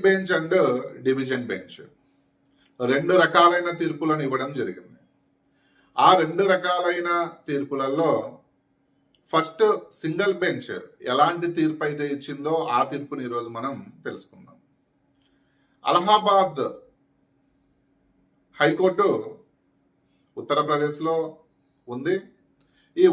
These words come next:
ఉత్తరప్రదేశ్లో మోరాబాద్ అనే ఒక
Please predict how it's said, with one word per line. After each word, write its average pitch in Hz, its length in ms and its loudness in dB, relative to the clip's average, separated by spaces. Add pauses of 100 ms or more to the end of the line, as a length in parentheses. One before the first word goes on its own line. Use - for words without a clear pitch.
ఉత్తరప్రదేశ్లో 160 1300 2 (1300)
మోరాబాద్ 165 1000 4 (840)
అనే 147 220 -2
ఒక 139 120 -4